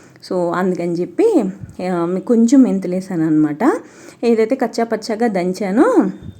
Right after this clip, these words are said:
ఎల్లుల్లిపాయలు, అవి కూడా వేసేసాను. మంచి స్మెల్ వస్తుంది నిజం చెప్పాలంటే. ఫీల్ అవుతుంది ఇప్పుడు కూడా, నాకు నోట్లో నుంచి నీళ్ళు వచ్చేస్తున్నాయి.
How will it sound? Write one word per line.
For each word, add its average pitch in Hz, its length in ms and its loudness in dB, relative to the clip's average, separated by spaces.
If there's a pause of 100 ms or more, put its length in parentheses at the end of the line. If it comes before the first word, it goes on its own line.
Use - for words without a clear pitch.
(120)
ఎల్లుల్లిపాయలు, 196 640 0
అవి 233 260 2
కూడా 185 200 0
వేసేసాను. 190 640 -2 (500)
మంచి 185 500 -2
స్మెల్ 208 360 -2
వస్తుంది 202 540 0
నిజం 190 400 2
చెప్పాలంటే. 175 800 -2
ఫీల్ 294 440 2
అవుతుంది 302 400 6
ఇప్పుడు 220 240 -4
కూడా, 226 300 2
నాకు 233 480 4
నోట్లో 202 360 0
నుంచి 254 300 6
నీళ్ళు 196 220 0
వచ్చేస్తున్నాయి. 185 920 0